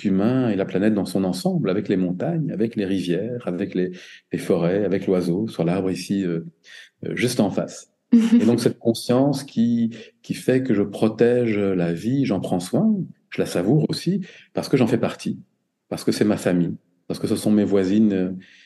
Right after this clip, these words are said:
Speaker 1: et mes voisins. Et donc, dans cette nouvelle conscience, il y a un, il y a un, certainement un changement de normes sociales qui font que les, ce qui va être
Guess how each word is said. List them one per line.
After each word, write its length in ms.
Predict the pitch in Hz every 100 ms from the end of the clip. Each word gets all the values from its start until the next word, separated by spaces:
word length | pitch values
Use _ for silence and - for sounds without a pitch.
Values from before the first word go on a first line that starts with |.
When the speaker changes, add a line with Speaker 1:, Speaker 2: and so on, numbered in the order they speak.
| _
Speaker 1:
et 80 | -
mes 140 | 95 98
voisins. 520 | 92 95 87 85 82 - _ _ _ _ _ _ -
Et 40 |
donc, 220 | 110 120 120 - _ -
dans 200 | 131 127
cette 220 | 123 151
nouvelle 280 | 156 127 135
conscience, 580 | 127 113 - 147 151 -
il 60 |
y 20 | 110
a 60 | 107 101
un, 80 | 104 - _
il 60 | 98
y 20 |
a 140 | 98
un, 60 | 92
certainement 440 | - - - 110
un 60 | 113
changement 440 | 110 113 101 117
de 120 | 131 107
normes 320 | 117 170 160
sociales 480 | - - 175 226 180 151 _ _ _ _ _ _ _
qui 140 | -
font 260 | 110 - 160
que 120 | 156
les, 320 | 110 104 101
ce 140 | 107 -
qui 140 | -
va 100 | 104
être 240 | 101 -